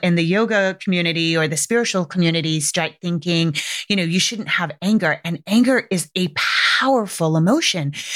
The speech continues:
And yes, you should feel anger and you should let it go through you and move it and use it constructively. You don't want it to implode on you. You don't want it to boomerang on you.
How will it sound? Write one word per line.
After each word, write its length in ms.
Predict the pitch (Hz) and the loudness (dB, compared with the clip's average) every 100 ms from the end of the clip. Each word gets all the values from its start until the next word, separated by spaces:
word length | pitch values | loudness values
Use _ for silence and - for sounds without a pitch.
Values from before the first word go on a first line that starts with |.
| - - | -6 -2
And 220 | 190 185 - - - | -2 -2 -8 -20 -6
yes, 200 | 240 247 | -2 0
you 80 | 254 | 0
should 300 | - - 349 | 0 -2 -4
feel 260 | - 214 190 | 0 0 0
anger 260 | 185 185 190 | -4 -4 -2
and 140 | 196 | -2
you 60 | 190 | -2
should 220 | - 180 - | 0 -2 -2
let 380 | 202 202 208 208 | 0 2 2 2
it 180 | 226 - | -2 -4
go 300 | 165 180 170 | -2 0 0
through 720 | 147 - 170 156 143 160 151 | -4 -2 0 0 0 2 2
you 440 | 135 131 - - - - - - | -2 -6 -8 -14 -18 -16 -16 -8
and 380 | 175 170 170 160 | -4 -4 -2 0
move 340 | 185 277 240 | 4 4 4
it 140 | 156 139 | 0 -2
and 160 | 165 165 | -2 0
use 300 | 165 233 - | 2 2 0
it 100 | - | -2
constructively. 640 | 170 - 302 - 196 156 | -2 0 -2 -2 -2 0
You 180 | 160 196 | 2 2
don't 320 | 147 277 302 | 2 0 2
want 200 | 220 202 | 2 2
it 120 | 180 | 0
to 200 | - 156 - | -2 -4 -2
implode 500 | 151 143 - 160 277 | -4 -4 -2 0 2
on 240 | 147 160 | 0 -2
you. 240 | 156 165 226 - - | -2 0 0 -2 -6
You 120 | - 196 | 0 0
don't 240 | 233 262 | 0 0
want 140 | 233 | -2
it 80 | 170 | -2
to 100 | 196 | -4
boomerang 720 | 151 180 285 330 175 151 147 | -2 2 2 2 0 0 0
on 180 | 147 147 | 0 0
you. 180 | 151 | 0